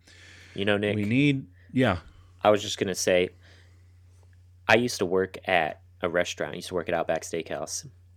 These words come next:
Speaker 1: And when we were, uh, I did busing and then I did serving. And so in both positions, my boss would always tell me that you have to maintain a sense of urgency, otherwise you're not gonna get your job done.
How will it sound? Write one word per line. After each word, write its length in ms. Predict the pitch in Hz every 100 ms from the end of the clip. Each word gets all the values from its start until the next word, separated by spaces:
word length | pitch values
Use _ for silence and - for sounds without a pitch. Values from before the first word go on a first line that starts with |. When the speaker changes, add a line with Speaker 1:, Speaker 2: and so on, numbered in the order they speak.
| -
Speaker 1:
And 240 | 90 85
when 160 | 85 85
we 180 | 101 131
were, 460 | 120 101 98 95 - - - - -
uh, 320 | 87 76 71 - - -
I 80 | 92
did 220 | 95 78
busing 440 | 107 123 120 104
and 80 | 85
then 100 | 90
I 80 | 87
did 160 | 87
serving. 540 | - - 101 92 90 92 - - - - -
And 320 | - 80 80 80
so 200 | 92 85
in 80 |
both 240 | 82 123 -
positions, 760 | 104 92 95 - 73 78 - - - - - - - - -
my 200 | 95 82
boss 460 | 92 101 110 -
would 140 | 92 87
always 340 | 98 98 92
tell 220 | - 92 87
me 240 | 76 76 - - - - - - -
that 320 | - 85 - -
you 140 | 85
have 380 | 82 101 95 -
to 80 | 101
maintain 560 | 95 87 - 92 92
a 60 | 82
sense 340 | - 92 92
of 100 | - -
urgency, 800 | 95 92 87 - - 69 67 - -
otherwise 520 | - 90 90 87 85 -
you're 80 |
not 240 | 82 85 87
gonna 160 | -
get 240 | 80 85 -
your 80 | 78
job 380 | 82 82 90
done. 280 | - 58 -